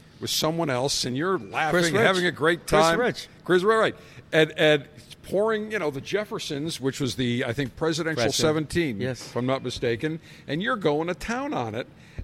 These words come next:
Speaker 1: And then you come on, and I say, "Oh, gee, you really enjoyed that." And you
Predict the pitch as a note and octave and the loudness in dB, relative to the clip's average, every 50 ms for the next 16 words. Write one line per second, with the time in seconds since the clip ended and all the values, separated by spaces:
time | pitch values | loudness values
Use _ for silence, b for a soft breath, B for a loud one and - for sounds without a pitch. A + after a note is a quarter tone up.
0 | - C#3+ D3+ F3+ G#3+ A3+ G#3 F3 - F#3 E3+ D#3+ D#3 D#3 F3 F#3+ G3 F#3+ F3 D#3 | -4 -2 0 0 2 0 0 -2 -2 -2 -2 0 0 0 -2 -2 -4 -4 -6 -4
1 | D3 D3+ C#3 - F3 A#3 A#3+ - - G#3+ A#3+ A3+ C3 B2 D#3+ F3 E3+ D#3+ D3+ C3+ | -4 -4 -4 -4 -4 -4 -4 -6 -8 -8 -10 -8 -6 -6 -4 -4 -2 -4 -4 -4
2 | A#2+ C#3+ G3 A3 A3+ F#3 B2+ A2 F#2+ - - - - - - - C3 C3 C3+ D#3 | -6 -6 -6 -6 -6 -6 -6 -6 -6 -8 -12 -16 -20 -14 -8 -6 -4 -4 -4 -6